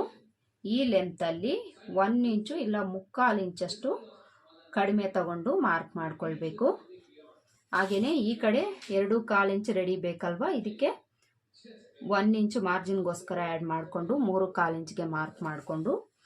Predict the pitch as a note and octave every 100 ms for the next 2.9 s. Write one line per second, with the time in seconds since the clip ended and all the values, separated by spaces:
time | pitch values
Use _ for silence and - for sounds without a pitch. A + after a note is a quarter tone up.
0 | - _ _ G#3+ A#3 G3+ F3+ F3+ F3 D#3+
1 | - D#3+ E3+ D4+ - _ - G3 F3+ E3+
2 | E3+ E3 D#3 D3 D#3 D#3 D#3 D#3 A#3